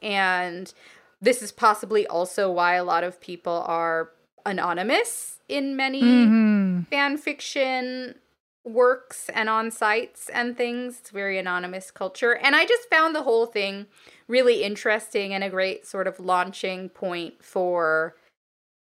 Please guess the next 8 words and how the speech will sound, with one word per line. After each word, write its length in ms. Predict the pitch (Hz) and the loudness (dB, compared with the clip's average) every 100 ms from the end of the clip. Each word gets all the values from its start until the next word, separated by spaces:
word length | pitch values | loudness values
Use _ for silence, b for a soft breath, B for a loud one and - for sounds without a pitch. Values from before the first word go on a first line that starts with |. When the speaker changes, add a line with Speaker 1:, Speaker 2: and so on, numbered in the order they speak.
| _ | _
Speaker 1:
for 140 | 262 247 | 4 4
people 320 | 220 202 208 | 2 -2 -2
who 140 | 220 | 2
are 180 | 196 175 | 2 2
new 540 | 170 170 165 165 165 165 _ | -2 -6 -6 -6 -10 -12 _
to 120 | - 170 | -10 -8
fan 280 | 160 143 - | -6 -8 -8
fiction. 600 | - - - - - | -14 -12 -10 -10 -12